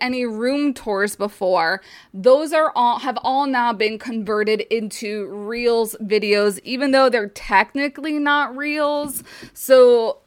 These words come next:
i-, if you're, if you're seeing, like, anywhere that, uh, everything is a reel, when I, when I am specifically talking and teaching about Instagram Reels,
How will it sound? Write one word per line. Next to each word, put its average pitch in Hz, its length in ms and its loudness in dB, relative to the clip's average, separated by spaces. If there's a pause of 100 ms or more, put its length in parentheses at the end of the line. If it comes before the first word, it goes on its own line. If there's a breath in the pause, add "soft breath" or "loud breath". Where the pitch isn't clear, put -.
(160)
i-, 226 220 -12
if 285 280 -2
you're, 285 400 -2
if 262 180 -6
you're 269 220 -4
seeing, 339 560 -4
like, 285 200 -4
anywhere 269 440 0
that, 247 260 4
uh, 214 220 -2
everything 285 560 0
is 285 180 -4
a 285 80 -2
reel, 277 380 0
when 226 180 -2
I, 226 240 -2
when 247 360 -4
I 294 300 4
am 254 180 -4
specifically 220 640 -6
talking 202 480 -8
and 220 200 -6
teaching 208 360 -6
about 196 260 0
Instagram 196 580 -6
Reels, 196 380 -4